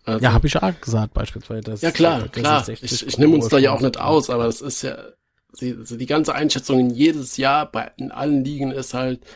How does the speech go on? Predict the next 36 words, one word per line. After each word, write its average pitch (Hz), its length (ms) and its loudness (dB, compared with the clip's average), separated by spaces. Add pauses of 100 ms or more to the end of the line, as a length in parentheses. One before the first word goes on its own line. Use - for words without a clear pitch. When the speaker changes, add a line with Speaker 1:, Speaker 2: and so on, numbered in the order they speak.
(300)
Speaker 1:
außer 131 240 0
wenn 135 100 4
du 131 60 4
jetzt 123 180 4
sagst, 131 240 -2
Bayern 135 260 0
wird 123 200 0
Meister, 131 420 -2
<laughs> - 0 -
oh, 151 220 6
hast 131 160 0
dich 110 140 -6
ja 127 80 -2
echt 120 160 -8
schon - 100 -4
aus 127 220 0
dem 120 80 -4
Speaker 2:
Oh. - 40 -10
Speaker 1:
Fenster 147 340 -2
gelehnt. 117 380 -6 (920)
Speaker 2:
Ich 185 120 4
sah, 143 520 2 (120)
die 135 140 4
landen 123 260 2
auf 160 80 2
dem 143 120 0
Relegationsplatz 127 1300 0
und, 123 480 -2
also, 113 260 2 (260)
äh, 113 180 4
nicht 139 260 2
diese 113 260 2
Saison, 104 380 -2
die - 140 0
nächste 120 320 2
Saison. 98 420 -4